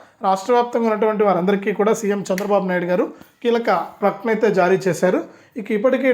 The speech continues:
డబ్బులను విడుదల చేయాల్సిన కూడా మనకు కొన్ని, కొంతమంది రైతుల వల్ల ఈ యొక్క డబ్బులు అయితే వాయిదా పడుతూ వచ్చిందనమాట. అంటే కొంతమంది, చాలామంది ఏంటంటే ఈకేవైసీ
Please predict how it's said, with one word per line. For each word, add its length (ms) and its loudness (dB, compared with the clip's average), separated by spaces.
డబ్బులను 340 2
విడుదల 320 2
చేయాల్సిన 520 0
కూడా 140 0
మనకు 220 -4
కొన్ని, 240 2
కొంతమంది 440 2
రైతుల 320 4
వల్ల 160 4
ఈ 60 -6
యొక్క 200 -2
డబ్బులు 240 0
అయితే 220 0
వాయిదా 340 2
పడుతూ 280 0
వచ్చిందనమాట. 540 -4
అంటే 140 -2
కొంతమంది, 400 -4
చాలామంది 380 -2
ఏంటంటే 300 -2
ఈకేవైసీ 440 0